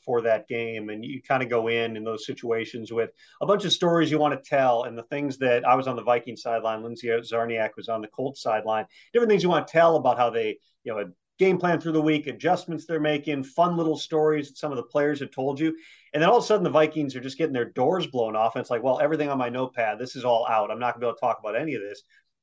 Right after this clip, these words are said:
Thirty-three to nothing at halftime. I go back to our green room just to eat something quickly. I'm going,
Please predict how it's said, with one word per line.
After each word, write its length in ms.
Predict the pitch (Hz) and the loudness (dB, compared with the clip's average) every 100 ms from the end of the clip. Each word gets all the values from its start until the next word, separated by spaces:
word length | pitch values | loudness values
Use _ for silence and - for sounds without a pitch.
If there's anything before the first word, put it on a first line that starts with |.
| _ | _
Thirty-three 400 | 170 185 185 175 | 2 4 2 0
to 80 | 160 | 0
nothing 280 | 147 143 139 | 0 0 -4
at 100 | 123 | -2
halftime. 640 | 117 110 - 110 107 107 - _ _ - | -2 -2 -4 -4 -4 -6 -14 _ _ 2
I 100 | 143 | 4
go 140 | 156 | 6
back 260 | 143 139 135 | 6 4 2
to 80 | 147 | -2
our 140 | 127 | -4
green 320 | 104 120 135 | -4 -4 -2
room 260 | 131 123 120 | -2 -4 -6
just 160 | 113 - | -10 -10
to 80 | |
eat 260 | 127 151 135 | -10 -8 -10
something 400 | - 127 - 113 | -4 -6 -4 -6
quickly. 360 | - 113 123 113 | -4 -2 -2 -4
I'm 120 | 110 | -2
going, 280 | 117 107 | -2 -2